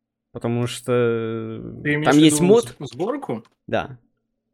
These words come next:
Speaker 1: Потому что там есть один мод, который очень интересно меняет мир, скажем так.
Speaker 2: М. Ну, знаешь, ам, касательно этого вообще, вообще,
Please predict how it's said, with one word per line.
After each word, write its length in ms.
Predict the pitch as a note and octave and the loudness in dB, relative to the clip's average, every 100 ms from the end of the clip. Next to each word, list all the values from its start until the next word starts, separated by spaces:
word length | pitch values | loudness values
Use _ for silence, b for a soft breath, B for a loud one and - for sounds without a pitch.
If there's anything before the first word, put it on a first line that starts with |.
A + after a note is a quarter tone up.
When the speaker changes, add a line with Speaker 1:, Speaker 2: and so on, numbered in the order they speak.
| _ | _
Speaker 1:
Потому 260 | - B2+ C3+ | -12 -4 -4
что 140 | B2+ | -2
там 140 | D3 D3+ | 0 2
есть 200 | D#3 D3+ | 2 0
один 240 | D#3+ F3 | 0 0
мод, 280 | E3+ G3+ B3+ | 2 2 2
который 380 | - - E3 E3 - | -2 -2 2 2 4
очень 440 | E3 F3+ G#3+ G#3+ - | 2 2 -2 -6 -4
интересно 1000 | A#3 A3+ A3+ B3+ B3+ B3+ C4 C4 C4 C4+ | -2 -2 -2 0 0 0 0 0 -2 -4
меняет 500 | C4+ A#3+ F3+ F3 E3 | -2 0 0 0 0
мир, 320 | C3 G#2 - - _ _ - | -2 -2 -6 -18 _ _ -18
скажем 380 | - A#2+ A#2+ | -4 -2 -2
так. 280 | B2 D#2 - - _ _ _ _ _ _ _ _ _ _ _ _ _ _ _ - | -6 -8 -10 -20 _ _ _ _ _ _ _ _ _ _ _ _ _ _ _ -6
Speaker 2:
М. 360 | F#3 C#3+ G#2 - _ _ _ _ | -4 -2 -6 -12 _ _ _ _
Ну, 200 | - G#3+ - | -2 -2 -2
знаешь, 580 | B2+ F3+ B3+ C3+ - - | -2 -2 0 -2 -4 -8
ам, 500 | C3 B2 A#2+ A#2 A#2+ | -6 -2 0 -2 -4
касательно 380 | - D#3 G3+ E3 | -6 -4 -2 -2
этого 400 | A#3+ D4 C#3 B2 | -4 -4 -4 -2
вообще, 680 | A#2+ - - C#3+ G3+ A3 B2+ | -4 -4 -4 -6 -8 -6 -6
вообще, 580 | A2+ - - A#2 G#2+ | -6 -6 -6 -8 -10